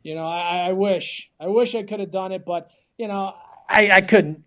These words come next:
I, I, I couldn't ruin my image. You know, I didn't wanna be seen as, like, a bad boy, you know, coming back with the scruff and everything.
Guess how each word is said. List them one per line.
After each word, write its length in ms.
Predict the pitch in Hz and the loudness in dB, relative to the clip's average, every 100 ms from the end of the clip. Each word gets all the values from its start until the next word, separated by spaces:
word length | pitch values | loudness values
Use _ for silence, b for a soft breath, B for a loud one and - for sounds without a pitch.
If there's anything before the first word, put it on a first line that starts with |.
| - | -12
I, 60 | |
I, 280 | 170 - 190 196 | -8 -6 -6 -6
I 40 | |
couldn't 320 | 202 254 220 202 | 0 2 2 0
ruin 240 | 202 185 | -4 -6
my 180 | 165 160 | -8 -10
image. 540 | 160 147 143 - - _ | -12 -14 -16 -18 -20 _
You 120 | 151 | -18
know, 60 | 151 | -12
I 20 | |
didn't 160 | 165 196 | -8 -6
wanna 160 | 190 175 | -6 -6
be 100 | 170 | -10
seen 260 | - 180 | -12 -12
as, 120 | 170 | -10
like, 160 | 156 151 | -10 -12
a 40 | |
bad 380 | 135 156 160 143 | -10 -8 -8 -10
boy, 320 | 139 131 123 - _ _ _ | -14 -16 -18 -20 _ _ _
you 80 | 143 | -14
know, 120 | 139 | -14
coming 300 | - 156 147 | -12 -12 -10
back 260 | 151 151 151 | -8 -8 -10
with 160 | 147 | -14
the 60 | - | -16
scruff 400 | - 156 147 - | -12 -10 -10 -12
and 80 | 131 | -16
everything. 560 | 117 123 - 131 120 | -14 -16 -12 -12 -12